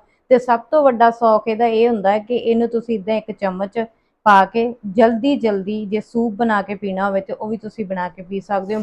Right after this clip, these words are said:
ਬਹੁਤ ਹੀ ਜ਼ਿਆਦਾ ਟੇਸਟੀ ਬਣਦਾ ਵਾ ਇਹ ਟਮਾਟਰ ਦੇ ਪਾਊਡਰ ਦਾ ਸੂਪ ਵੀ। ਕਿਸੇ ਵੇਲੇ ਤੁਹਾਡੇ ਕੋਲ ਟਮਾਟਰ ਘਰੇ ਨਾ ਹੋਣ ਤੇ ਸੂਪ ਪੀਣ ਦਾ ਮਨ ਕਰੇ, ਤੇ ਤੁਸੀਂ ਜਲਦੀ ਜਲਦੀ ਇਹ ਪਾਊਡਰ ਪਾ ਕੇ ਥੋੜਾ ਜਿਹਾ ਲਸਣ, ਕਾਲੀ ਮਿਰਚ ਤੇ ਹਿੰਗ ਦਾ ਤੜਕਾ ਲਾ ਕੇ ਜੇ ਤੁ-, ਤੁਸੀਂ ਸੂਪ ਬਣਾਓਗੇ,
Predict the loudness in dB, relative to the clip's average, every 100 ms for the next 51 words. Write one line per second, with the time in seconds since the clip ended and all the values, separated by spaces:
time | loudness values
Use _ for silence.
0 | -2 0 0 -2 -2 0 0 -2 -2 -2
1 | -2 -10 -8 -8 -8 -6 -6 -8 _ _
2 | _ -2 0 0 0 -2 -4 -8 -6 -4
3 | -4 -6 -8 -6 -4 -6 -6 -6 -6 -8
4 | _ _ _ -4 0 4 4 4 2 2
5 | 0 0 -2 0 0 0 -2 0 2 2
6 | 2 4 2 0 -4 -2 -4 -4 -4 -2
7 | -2 -2 -2 -4 -2 -2 -2 -4 -8 -8
8 | -4 0 0 0 -2 -2 -2 -2 -2 -2
9 | -4 -2 -2 -2 -4 -12 -10 -4 -2 -2
10 | -2 -6 -6 -10 -6 -6 -4 -8 -10 -12
11 | -10 -8 -6 -8 -8 -8 -8 -6 -6 -4
12 | -6 -6 -8 -10 -14 -14 -14 -14 -8 -8
13 | -8 -6 -4 -2 -2